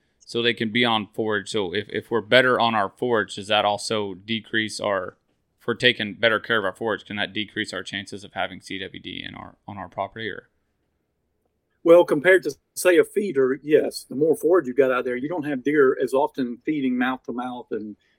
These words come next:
Speaker 2: you know, eating food with saliva on it and things like that, like you can have at a mineral lick or, uh, you know, a feeder with one, you know, one of these feeders where the deer sticks its mouth in a particular part of the feeder to get the food out rather than just eating it off the ground.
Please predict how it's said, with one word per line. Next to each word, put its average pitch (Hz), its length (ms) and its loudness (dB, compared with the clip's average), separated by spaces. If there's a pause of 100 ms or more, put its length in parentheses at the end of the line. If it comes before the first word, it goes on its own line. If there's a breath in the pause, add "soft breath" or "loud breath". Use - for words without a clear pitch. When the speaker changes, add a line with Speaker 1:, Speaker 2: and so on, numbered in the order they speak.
Speaker 2:
you 139 80 -4
know, 127 80 0
eating 147 300 -2
food 135 240 2
with 123 100 2
saliva 131 400 -2
on 113 180 -8
it 110 120 -10
and 110 120 -16
things 123 200 -4
like 117 160 -2
that, 127 220 -2 (120)
like 123 240 -2
you 135 60 -20
can 139 300 -6
have 117 280 -4
at 113 80 2
a 113 40 -4
mineral 123 440 2
lick 120 320 -2
or, 113 320 -2 (580)
uh, 117 140 -2
you 123 140 -2
know, 113 160 -2
a - 80 -4
feeder 131 420 2
with 120 220 0
one, 127 240 -2
you 135 100 -2
know, 110 160 -10 (320)
one 147 140 -2
of 139 40 2
these 135 200 2
feeders 139 340 4
where 131 140 4
the 123 80 0
deer 127 200 4
sticks - 320 -6
its - 160 -14
mouth 131 300 -4
in 123 100 -4
a 110 60 -8
particular - 440 -6
part 139 300 2
of 120 60 -4
the 120 60 -4
feeder 127 280 -2
to 117 120 -12
get 127 160 0
the - 60 -20
food 131 260 -2
out 113 240 -2
rather 117 200 0
than 113 160 -8
just 110 220 -6
eating 120 200 -4
it 113 40 -8
off 110 160 -6
the 127 80 -14
ground. 113 380 -12